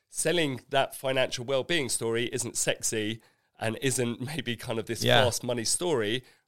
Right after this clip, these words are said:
Speaker 1: And people are sucked into kind of dangerous stuff which you see on Instagram of where, right, make twenty percent in a month kind of return on your money. You know, people will pay and buy up to kind of someone to sell them that snake oil of how they can,
Speaker 2: Yeah.
Speaker 1: gonna make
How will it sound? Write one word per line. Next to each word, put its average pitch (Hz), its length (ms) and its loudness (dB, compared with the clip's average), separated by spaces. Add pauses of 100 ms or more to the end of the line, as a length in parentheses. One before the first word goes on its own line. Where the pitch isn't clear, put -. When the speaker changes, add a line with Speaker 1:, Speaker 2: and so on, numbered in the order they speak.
(160)
Speaker 1:
And 117 200 -6
people 160 380 -10
are 123 40 -6
sucked - 380 -4
into 117 640 0 (200)
kind 120 200 -4
of 113 160 -4 (120)
dangerous 135 420 -4
stuff - 280 -8
which - 160 -14
you 101 60 -14
see - 200 -6
on 107 60 -6
Instagram 104 600 -6
of 90 120 -12
where, 110 300 0 (280)
right, 104 260 -8
make 113 320 -10 (380)
twenty 110 360 -8
percent - 320 -4
in 104 80 -8
a 95 40 -8
month 98 440 -10
kind 101 180 -8
of 95 160 -8
return 98 340 -4
on 95 120 -6
your 92 80 -6
money. 80 260 -10 (240)
You 117 60 -10
know, 117 60 0
people 147 340 -4
will 120 80 0
pay 147 300 0
and 117 220 -2
buy 131 200 2
up - 160 0
to 120 120 -10
kind 120 220 -2
of 113 140 -2
someone 123 440 -2
to 113 160 -6
sell 127 280 -4
them 113 160 -8
that 104 160 -4
snake 131 400 -2
oil 117 180 -2
of - 100 -6
how 127 220 0
they 110 140 -2
can, 107 160 -10 (300)
Speaker 2:
Yeah. 117 200 4
Speaker 1:
gonna 117 140 -2
make 131 300 -2